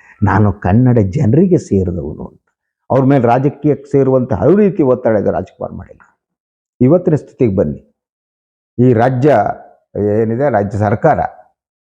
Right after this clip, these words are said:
ಒಂದು ಚ-, ಅಂತಾರಾಷ್ಟ್ರೀಯ ಚಲನಚಿತ್ರೋತ್ಸವವನ್ನ ಅವರು ಮಾಡಿದ್ರೆ ಎಷ್ಟು ಜನ ಬಂದ್ರು?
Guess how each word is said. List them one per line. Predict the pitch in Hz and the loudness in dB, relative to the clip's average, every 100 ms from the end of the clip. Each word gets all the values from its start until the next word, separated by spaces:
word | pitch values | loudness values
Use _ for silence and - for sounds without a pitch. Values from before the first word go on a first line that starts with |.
| _ - | _ -2
ಒಂದು | 120 117 | 0 0
ಚ-, | 113 - - | -2 -10 -4
ಅಂತಾರಾಷ್ಟ್ರೀಯ | 110 127 165 160 143 135 127 | -2 0 2 0 -2 -2 -2
ಚಲನಚಿತ್ರೋತ್ಸವವನ್ನ | - 127 131 151 156 151 117 139 135 135 123 117 110 113 117 104 - - _ _ _ _ _ - | 0 0 2 2 0 -2 0 0 0 0 0 2 2 2 0 -2 -4 -12 _ _ _ _ _ -2
ಅವರು | 110 107 | 0 0
ಮಾಡಿದ್ರೆ | 92 101 127 123 | 0 0 2 4
ಎಷ್ಟು | 117 123 156 | 2 0 0
ಜನ | 151 151 | 0 0
ಬಂದ್ರು? | 107 110 90 110 131 131 _ | 0 -2 -2 -4 -6 -10 _